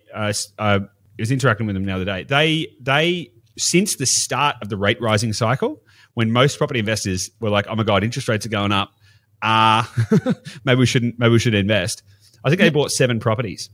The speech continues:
Speaker 1: They bought seven properties.
Speaker 2: Ooh, nice.
Speaker 1: Whilst, whilst interest rates are going up.
Speaker 2: Yeah, cool.
Speaker 1: That is someone, to me, that has a growth mindset.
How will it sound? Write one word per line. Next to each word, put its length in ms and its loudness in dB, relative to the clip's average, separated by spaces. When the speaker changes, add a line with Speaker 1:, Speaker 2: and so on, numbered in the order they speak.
Speaker 1:
They 80 2
bought 140 0
seven 280 2
properties. 480 2
Speaker 2:
Ooh, 100 -20
nice. 380 2
Speaker 1:
Whilst, 640 0
whilst 260 -2
interest 300 4
rates 180 0
are 60 -10
going 240 -2
up. 180 -4
Speaker 2:
Yeah, 220 8
cool. 320 0
Speaker 1:
That 200 2
is 120 2
someone, 460 0
to 120 0
me, 580 2
that 140 0
has 180 0
a 80 -2
growth 460 0
mindset. 440 0